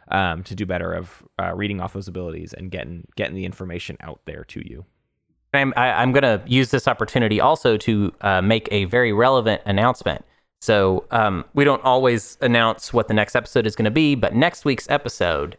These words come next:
Speaker 2: is, uh, a tech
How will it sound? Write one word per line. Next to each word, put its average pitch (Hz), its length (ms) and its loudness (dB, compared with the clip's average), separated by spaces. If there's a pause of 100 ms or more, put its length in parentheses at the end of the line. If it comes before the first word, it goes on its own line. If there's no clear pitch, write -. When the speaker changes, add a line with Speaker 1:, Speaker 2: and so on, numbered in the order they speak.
(100)
Speaker 2:
is, 107 680 0 (540)
uh, 92 320 2 (240)
a 104 280 0 (140)
tech - 460 -4